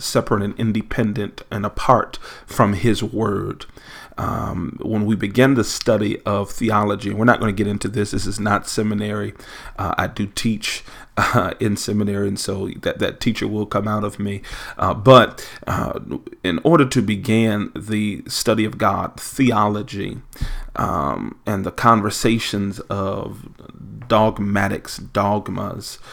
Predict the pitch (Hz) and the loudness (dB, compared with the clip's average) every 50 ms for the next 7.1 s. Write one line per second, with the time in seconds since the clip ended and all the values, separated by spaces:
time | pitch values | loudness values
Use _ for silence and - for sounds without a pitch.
0 | - - - - - - 110 107 110 117 135 147 156 147 135 123 123 123 - - | -18 -20 -20 -12 -4 0 2 6 6 8 8 10 10 10 10 8 6 2 2 0
1 | - - 135 127 117 110 104 98 107 101 104 104 104 101 - 104 110 92 95 95 | 0 4 4 6 6 6 4 2 0 0 0 0 0 0 0 0 0 0 0 0
2 | 98 - - - - - - - - - - - - - - - - - - - | -2 -6 -8 -12 -14 -20 -20 -20 -20 -18 -16 -16 -14 -16 -16 -16 -18 -18 -20 -18
3 | - - - - - - - - 156 - - 135 - - - 147 131 120 117 113 | -18 -20 -18 -18 -12 0 6 6 6 8 6 2 4 6 8 8 8 8 8 4
4 | - - 117 107 - - 98 104 - - - - 113 113 113 107 - 110 - 110 | 4 4 2 2 2 2 0 -2 0 4 6 6 6 6 4 4 2 0 -2 -4
5 | 101 101 107 - 107 104 104 104 98 98 101 101 107 - - - - - - - | -4 -4 -4 -2 0 0 0 0 -2 -4 -6 -8 -10 -12 -18 -20 -20 -20 -18 -8
6 | - - 107 101 98 95 95 92 95 95 95 95 95 98 98 98 101 101 101 95 | -2 0 2 2 2 2 2 2 4 6 8 8 8 6 6 4 2 2 0 -2
7 | - | -4